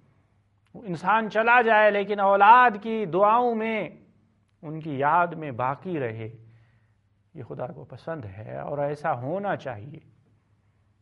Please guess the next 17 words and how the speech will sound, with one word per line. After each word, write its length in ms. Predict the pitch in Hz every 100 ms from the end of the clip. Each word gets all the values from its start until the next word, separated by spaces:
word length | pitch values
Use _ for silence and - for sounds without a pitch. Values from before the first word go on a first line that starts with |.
| _ _ _ _ _ _ _ _ _ _ _
تو 80 | 185
ان 200 | 196 180
دعاؤں 240 | 196 233
میں 100 | 240
یہی 220 | 233 226
مشاہدہ 460 | 262 240 233 208 202 196
کیا 180 | 196 185
جا 220 | 175 175
رہا 220 | 175 180
ہے 140 | 190 202
کہ 160 | 208 190 - _ -
نیک 460 | 131 139 156 156
اولاد، 380 | 135 120 110 - _ _ _ _ _
پاکیزہ 500 | - 127 127 175 165
نسل، 500 | 156 131 135 - 120 131 _ _ _ _
صالح 580 | - 151 143 160 170 151
اولاد، 380 | 139 120 107